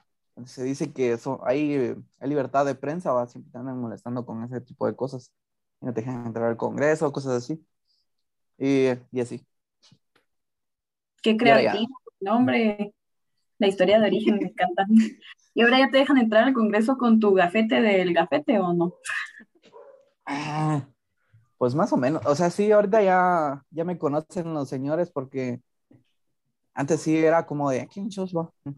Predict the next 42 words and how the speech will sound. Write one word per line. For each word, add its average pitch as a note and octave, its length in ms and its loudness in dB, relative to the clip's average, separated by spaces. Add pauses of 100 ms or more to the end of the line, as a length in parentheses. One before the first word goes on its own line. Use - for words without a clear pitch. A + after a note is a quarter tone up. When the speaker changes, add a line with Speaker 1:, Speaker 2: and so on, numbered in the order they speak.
(200)
Speaker 1:
Y, D3 160 0
eh, D3 400 4
y C#3+ 80 0
como D3+ 300 0
ya D#3+ 140 6
me F3 100 2
han E3 80 0
visto E3+ 200 -2
en E3 60 -2
manifestaciones, D3+ 840 -4
ya, D#3 200 2 (360)
ya B2+ 120 2
he - 40 4
ido D3 100 6
a D3+ 120 2
cubrir C3 360 -4
varias D3+ 340 2
veces, E3+ 340 -8
entonces C#3+ 340 -6
ya, C3 380 -6
ya B2 80 -10
es - 80 -20
como C3 200 -8
que B2 80 -10
me A#2 120 -4
conocen. C#3+ 480 -10 (640)
En A#2+ 100 -2
donde B2 220 0
sí D3 120 -4
no D#3 80 0
me D#3 100 0
conocen C#3 360 -2
tanto D#3 300 0
es D3 100 -2
en C3+ 140 -6
el A#2+ 120 -6
Palacio, A#2+ 440 -4 (140)
<laughs> - 340 -6 (580)
que, A#2 480 -2
que C3 80 -2
ahí C3 140 2
nunca, C#3+ 420 0